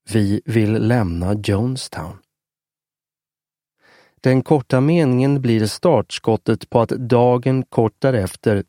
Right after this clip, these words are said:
tar en blodig vändning. Du lyssnar på Sektens makt. I den här serien kommer du nära historiens mest skrämmande sektledare. Vilka var de?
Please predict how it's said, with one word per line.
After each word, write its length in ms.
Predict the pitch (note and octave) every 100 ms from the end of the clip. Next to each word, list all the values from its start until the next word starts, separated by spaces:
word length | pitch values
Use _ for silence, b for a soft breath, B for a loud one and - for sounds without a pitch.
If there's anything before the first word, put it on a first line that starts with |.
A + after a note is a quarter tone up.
| _
tar 320 | - A2 A2
en 360 | A2 A#2+ A2+ G#2+
blodig 680 | B2+ C#3+ F2 D#2+ F2+ D#2+ _ -
vändning. 680 | G#2 G#2 D#2 D#2+ C2 F2 - _ _ _ _ _ _ _ _ _ _ _ _ _ _ _ _ _ _ _ _ _ _ _ _ _ _ -
Du 120 | B2
lyssnar 420 | B2+ C3 - G#2
på 140 | - -
Sektens 640 | - G2+ - - G#2 -
makt. 540 | A#2 F#2+ - _ _ _ _ _ _ B B B B
I 120 | A#2
den 140 | A#2
här 200 | A#2+ C#3
serien 480 | D3+ C3+ A#2+ A#2+ A#2+
kommer 220 | - B2+
du 120 | A#2 B2
nära 340 | D#3 C3 A2
historiens 800 | B2 D3 - B2+ C3 C#3 C#3 -
mest 420 | G#2+ G2 - -
skrämmande 880 | - - - C#3 A#2 F#2+ F#2 F#2 F#2
sektledare. 800 | F2+ A#2 - - G2+ F#2 F#2+ F2 - _ _ _ _ _ _ _ _ _ _ _ _ -
Vilka 340 | A#2+ A#2+ B2
var 220 | B2 C#3
de? 220 | B2 F#2